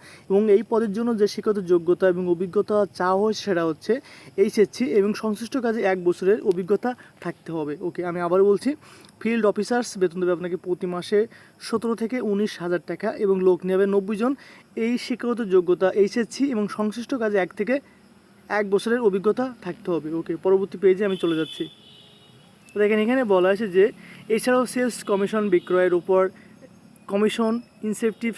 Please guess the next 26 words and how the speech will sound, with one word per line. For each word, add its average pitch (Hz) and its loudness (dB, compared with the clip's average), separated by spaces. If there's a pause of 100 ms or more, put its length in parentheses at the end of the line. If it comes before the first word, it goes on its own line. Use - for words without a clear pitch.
(160)
ঈদ 190 -2
বোনাস, 175 -4 (640)
বিভিন্ন 208 2
ধরনের 214 2
পেশাদারি 208 -2
প্রশিক্ষণ, 190 -2
পদোন্নতি 185 0
ও 190 6
বার্ষিক 180 -2 (100)
বেতন 180 2 (220)
বৃদ্ধির 196 -2 (960)
সুযোগ 226 -2
রয়েছে। 170 2 (380)
এখানে 190 2
চাকরির 220 -2
ধরন, 220 2
এটা 196 2
কিন্তু 196 0
ফুল 208 0
টাইম 202 4
চাকরি। 196 0
এখানে 208 -2
প্রার্থীর 233 -2
ধরন 214 2
নারী 185 4
পুরুষ, 196 2